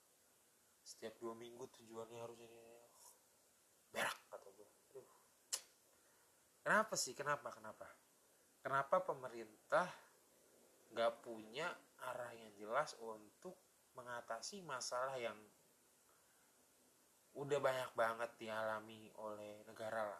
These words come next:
lain? Negara lain udah banyak yang improve cara penyelesaiannya, sedangkan negara kita, entah apa, entah negara kita doang atau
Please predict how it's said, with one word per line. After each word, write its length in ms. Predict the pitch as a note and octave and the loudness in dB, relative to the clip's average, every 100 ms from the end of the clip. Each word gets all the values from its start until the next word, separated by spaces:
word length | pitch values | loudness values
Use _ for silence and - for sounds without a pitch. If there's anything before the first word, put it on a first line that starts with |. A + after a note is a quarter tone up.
| - | -10
lain? 180 | - D#3 F3 - - - - - - - A#2+ | -4 -4 -4 -18 -20 -20 -20 -20 -20 -18 -8
Negara 400 | A#2+ A#2 A2+ A2 | 4 4 6 4
lain 240 | A2 A2 G#2+ | 4 2 -2
udah 640 | G#2 G#2 G2 G2 F#2+ F#2 | -8 -2 2 2 2 0
banyak 400 | G2 G2+ G#2 G#2 - | 0 -2 -2 -6 -8
yang 80 | G2 - G#2+ | -12 -10 -14
improve 500 | F#2 - - E3 - - | -14 -10 0 2 0 -8
cara 320 | - A2 G#2+ | 0 2 2
penyelesaiannya, 720 | - A2 G#2+ - G2+ G2 B2 | -2 -10 -10 -10 -10 -12 -8
sedangkan 480 | G3+ B2+ A2+ A2 F3+ | -8 -4 -4 -2 -4
negara 320 | E3 A2 F#2+ F#2+ | -4 -8 -8 -8
kita, 240 | G#2 - G3+ - - - - - - - - - - _ _ - | -14 -14 -14 -14 -20 -20 -20 -20 -20 -20 -20 -20 -20 _ _ -8
entah 180 | F3+ D4+ - | 0 2 4
apa, 240 | D#3+ D3 - - - D#3 | 4 2 -2 -10 -20 -16
entah 260 | - - - | -2 -2 0
negara 400 | E3 B2+ B2+ B2+ | -2 4 6 6
kita 400 | - C3 - A#2 | 4 -8 0 0
doang 240 | G#2+ G#2+ - | 0 -6 -6
atau 500 | G#2+ - A2 G#2+ | -10 -4 0 0